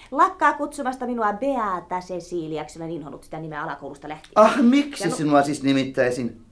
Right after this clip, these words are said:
Speaker 2: Bessiksi, Biisiksi, Bibisiksi?
Speaker 1: Vaikka vanhaan tuttuun tapaan räkätti rastaaksi.
Speaker 2: Kiitos.
Speaker 1: Ja kohta kaksi. Lakkaa hyvän sään aikana lässyttämästä. Koita olla asiallinen ja jätä puujalkasukkeluudet kaikkien aikojen tytöillesi.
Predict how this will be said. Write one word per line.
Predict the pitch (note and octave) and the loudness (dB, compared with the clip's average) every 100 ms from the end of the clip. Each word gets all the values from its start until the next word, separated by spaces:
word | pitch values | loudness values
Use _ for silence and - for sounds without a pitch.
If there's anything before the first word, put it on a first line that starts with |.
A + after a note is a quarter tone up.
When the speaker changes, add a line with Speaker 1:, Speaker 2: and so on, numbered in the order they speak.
| - _ - _ _ _ _ F#3 | -20 _ -20 _ _ _ _ 4
Speaker 2:
Bessiksi, | B3 F#3 - - - A#2+ - - A2 G#2+ - G#3+ | 6 6 0 -14 -8 -8 -8 -16 -16 -16 -18 0
Biisiksi, | C4+ B3+ F#3 C3+ - A2+ A#2 A2+ - C3+ C3 - - D3+ | 2 4 2 -4 -8 -8 -6 -8 -10 -10 -10 -12 -14 -6
Bibisiksi? | G3+ A#3 A3 C4 C#4+ F#3+ C3 - B2+ B2+ B2 - D3+ | -2 -2 0 2 2 0 -6 -8 -4 -4 -6 -10 -2
Speaker 1:
Vaikka | C#4 F#4+ F#4+ D4+ | 2 2 2 2
vanhaan | C#4+ C4+ C4 B3 | 2 0 -2 -2
tuttuun | A3+ A#3 A3+ G#3+ | -4 -4 -6 -4
tapaan | G#3+ G3+ G3+ | -4 -2 -2
räkätti | G3+ G3+ F3 F#3 | -4 -6 -8 -6
rastaaksi. | E3+ D3+ - - - - - | -8 -8 -10 -12 -12 -18 -14
Speaker 2:
Kiitos. | - B2+ G2+ | -6 -2 -2
Speaker 1:
Ja | A#2 | -2
kohta | A#2 G#2+ D3+ | -2 -4 -10
kaksi. | A2 - - _ _ | -12 -14 -20 _ _
Lakkaa | B3 A#3+ G3 E3+ | -4 -2 -6 -6
hyvän | D3+ D3 D3 | -6 -8 -10
sään | D#3 D3+ | -12 -10
aikana | D3 D3+ D3 | -12 -12 -8
lässyttämästä. | E3 - - - - - | -8 -8 -14 -18 -16 -12
Koita | G3+ E4 G#3 | -8 -8 -6
olla | G3+ | -8
asiallinen | D4 E4+ F#4 F4 D#4 D4 | -8 -10 -8 -8 -6 -6
ja | |
jätä | C#4 D#4+ - - | -6 -6 -6 -6
puujalkasukkeluudet | F4+ C4+ - G3 C4 A3 F3+ G3 | -4 -2 -2 -6 -8 -8 -8 -4
kaikkien | A#3+ G#3+ G3+ F#3+ | -2 -2 -2 0
aikojen | F#3+ F#3+ F#3 | 0 -2 -6
tytöillesi. | F#3+ E3 D#3 - G3 G#3 | -8 -10 -10 -12 -14 -14